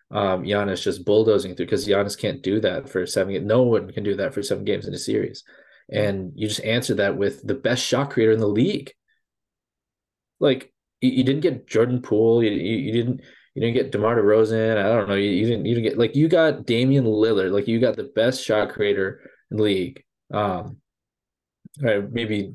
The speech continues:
maybe Devin Booker fans will come at me, but I, I don't know. Damian Lillard, like, there, there's, maybe we'll have that argument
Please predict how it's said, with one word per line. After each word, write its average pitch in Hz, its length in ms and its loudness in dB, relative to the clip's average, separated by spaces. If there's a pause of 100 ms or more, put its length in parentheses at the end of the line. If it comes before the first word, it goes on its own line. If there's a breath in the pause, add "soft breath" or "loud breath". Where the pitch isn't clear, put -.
(140)
maybe 104 320 -2
Devin 104 240 0
Booker 98 220 -2
fans 95 220 -4
will 92 60 -8
come 98 160 -8
at 95 140 -4
me, 95 60 -4
but 95 100 0
I, 90 200 2
I - 20 -2
don't - 160 -6
know. 90 180 -12
Damian 107 320 -2
Lillard, 95 260 -2
like, 101 140 -8 (100)
there, 101 160 0
there's, - 360 -4 (400 loud breath)
maybe 113 160 2
we'll 104 80 4
have 101 140 0
that 98 140 2
argument 95 420 -4